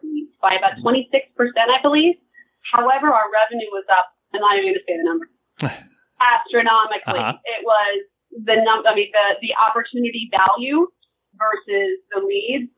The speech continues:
Speaker 1: night and day. And the S Q L were much higher than they were last year.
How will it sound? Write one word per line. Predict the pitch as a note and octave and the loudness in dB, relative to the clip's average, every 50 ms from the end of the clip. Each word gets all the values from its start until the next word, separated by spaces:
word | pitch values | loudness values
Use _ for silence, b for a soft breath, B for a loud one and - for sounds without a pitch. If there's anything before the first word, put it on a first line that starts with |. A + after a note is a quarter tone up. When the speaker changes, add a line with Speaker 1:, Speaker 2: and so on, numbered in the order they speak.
| _ _ _ _ _ _ _ _ _ _ _ _ - | _ _ _ _ _ _ _ _ _ _ _ _ -2
Speaker 1:
night | F#3 F3+ F3 - | -2 0 0 2
and | - E4+ | 0 2
day. | - E3+ E3 - - - _ _ - - | 2 2 0 0 -2 -8 _ _ 0 2
And | B4+ C5 B4+ B4 - A#3+ A#3 - _ - | 2 4 4 4 2 0 -2 -8 _ -16
the | A#3 - - - - - - A#3+ D#4 | -14 -12 -10 -8 -6 -2 0 0 0
S | - - _ - | 0 -2 _ -10
Q | C4 A3 G3+ | -6 -2 0
L | F#3 E3 - - - - _ _ _ _ _ _ _ _ - | 0 0 0 -2 -8 -12 _ _ _ _ _ _ _ _ -2
were | G#3 G3+ G3 G3 | 0 0 2 2
much | G3 G3 F#3+ - - - - | 2 2 0 0 -2 -6 -2
higher | G#3+ G3+ G3 F#3+ F#3 E3+ - - _ _ _ _ _ _ _ _ _ _ | 0 0 0 0 -2 -6 -10 -14 _ _ _ _ _ _ _ _ _ _
than | - G3 F#3 F3+ F#3 F3+ F3+ F3 | -4 -2 0 2 2 2 0 -2
they | F3 E3+ E3 | -2 -4 -4
were | E3+ E3+ | -4 -2
last | E3+ E3 E3+ - - - - | -2 -2 -4 -4 -8 -12 -14
year. | F#3 - | -14 -14